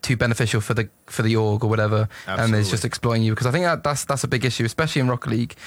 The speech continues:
Speaker 1: 'cause everybody's so young, they don't necessarily see the importance of signing a contract, I think, most of the time. I've seen a lot of, not, uh, like before, where somebody would sign something and then, you know, they sign for a year,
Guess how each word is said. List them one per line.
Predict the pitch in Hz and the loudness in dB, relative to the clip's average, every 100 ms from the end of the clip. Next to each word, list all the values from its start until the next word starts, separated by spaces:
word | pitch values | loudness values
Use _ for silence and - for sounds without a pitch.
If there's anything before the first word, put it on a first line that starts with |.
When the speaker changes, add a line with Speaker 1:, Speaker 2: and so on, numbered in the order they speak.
| - - - | -16 -18 -8
Speaker 1:
'cause | - 131 | 0 2
everybody's | 147 143 139 | 2 2 2
so | 123 | 2
young, | 110 117 117 117 113 - - - | 2 2 2 2 0 -4 -14 -2
they | |
don't | 117 123 - | 0 0 0
necessarily | 120 117 120 117 113 113 - _ - | -2 0 2 2 2 2 0 _ -8
see | - 139 | -2 0
the | 131 | 2
importance | 123 - 131 117 127 - | 0 0 0 0 0 -2
of | 135 | -4
signing | - 135 135 | 0 2 2
a | 135 | 2
contract, | 135 135 143 - | 0 0 -2 0
I | 139 | 0
think, | 135 | 0
most | 113 139 139 | 2 0 0
of | |
the | 139 | 0
time. | 139 139 - - - | 2 2 -2 -14 -6
I've | 127 | -2
seen | 143 | 2
a | 131 | 4
lot | 127 127 | 4 2
of, | 127 123 120 - - - - | 2 0 -2 -12 -20 -16 -4
not, | 202 180 - - | -2 -2 -6 -2
uh, | 165 160 147 | 2 2 2
like | 151 | 0
before, | 147 - 147 151 | 0 2 2 4
where | 135 127 | 2 2
somebody | - 139 | 2 2
would | 127 | 2
sign | - 143 | 2 0
something | 131 143 139 | 2 2 4
and | 123 | 4
then, | 120 113 - - _ _ _ _ _ - | 4 2 -2 -20 _ _ _ _ _ -6
you | 131 127 | 0 2
know, | 120 | 4
they | 117 | 2
sign | - 143 | 2 0
for | 139 | 2
a | |
year, | 123 131 127 | 4 4 2